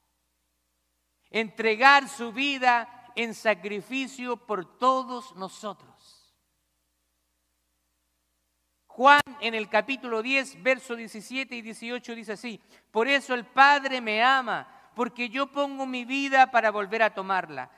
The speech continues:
Nadie me la quita, sino que yo la doy por mi propia cuenta". Jesús, aunque fue apresado por seres humanos, aunque fue muerto por seres humanos, todo eso era parte del plan de Dios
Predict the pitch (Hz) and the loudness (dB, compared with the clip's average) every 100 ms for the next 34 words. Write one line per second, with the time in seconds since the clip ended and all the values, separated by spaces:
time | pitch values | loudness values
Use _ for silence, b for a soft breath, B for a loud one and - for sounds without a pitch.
0 | b 151 202 277 294 269 262 254 247 247 | b -10 2 4 4 0 -2 2 2 2
1 | 262 - 151 131 _ _ _ _ _ - | -8 -8 -8 -10 _ _ _ _ _ -12
2 | 208 247 220 226 180 262 285 285 254 233 | -6 -6 -6 -10 -4 -2 2 4 4 4
3 | 247 269 240 240 226 214 202 269 277 277 | 4 2 0 -2 -2 -4 -6 0 0 2
4 | 269 269 302 294 - 151 - _ _ _ | -2 4 2 2 -6 -10 -10 _ _ _
5 | _ _ _ 202 185 277 269 - - _ | _ _ _ -6 -4 -4 -4 -6 -12 _
6 | _ _ _ _ _ _ _ _ - 190 | _ _ _ _ _ _ _ _ -14 -10
7 | 185 220 - 277 277 254 247 208 - 262 | -4 -4 2 4 6 6 2 -4 2 4
8 | 269 247 220 180 247 240 - 196 247 226 | 4 0 -6 -6 -6 -6 -8 -4 -4 -4
9 | 170 - _ _ _ _ _ _ _ _ | -12 -20 _ _ _ _ _ _ _ _
10 | _ _ _ _ _ 185 196 220 254 254 | _ _ _ _ _ -10 -6 -6 -4 -4
11 | 247 294 285 214 233 214 202 240 233 214 | 2 4 4 0 -4 -4 -6 -6 -6 -4
12 | 202 254 233 175 170 - - _ _ _ | 2 2 2 -6 -10 -16 -20 _ _ _
13 | _ 262 269 269 262 269 247 240 226 269 | _ 2 2 2 0 -2 2 4 4 6
14 | 269 269 247 233 202 - 240 269 240 220 | 6 6 -2 -4 -4 0 4 4 4 -4
15 | 214 269 254 220 | -2 0 0 -2